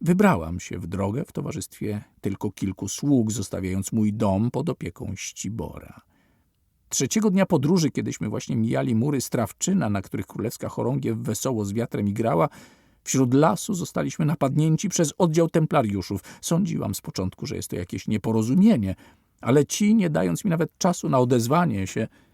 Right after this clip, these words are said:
w jednej chwili konwój mój wyrąbali, wozy moje zrabowali,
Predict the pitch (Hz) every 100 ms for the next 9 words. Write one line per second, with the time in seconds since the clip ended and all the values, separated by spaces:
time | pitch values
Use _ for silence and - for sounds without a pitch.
0 | _ - 135 185 196 175 - 170 147 -
1 | 190 165 135 123 117 113 117 110 123 147
2 | 139 127 123 143 165 185 226 - _ _
3 | - - 143 175 131 127 123 113 110 120
4 | 120 117 131 147 185